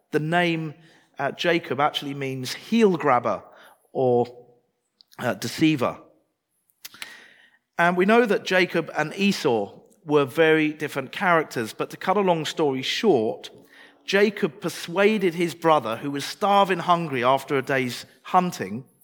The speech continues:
he persuaded him to give up his birthright, the, the rights as a,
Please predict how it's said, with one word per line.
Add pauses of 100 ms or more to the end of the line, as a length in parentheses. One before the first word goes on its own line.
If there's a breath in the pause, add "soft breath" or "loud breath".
(460 loud breath)
he
persuaded
him
to
give
up
his
birthright,
the, (300 loud breath)
the
rights
as
a,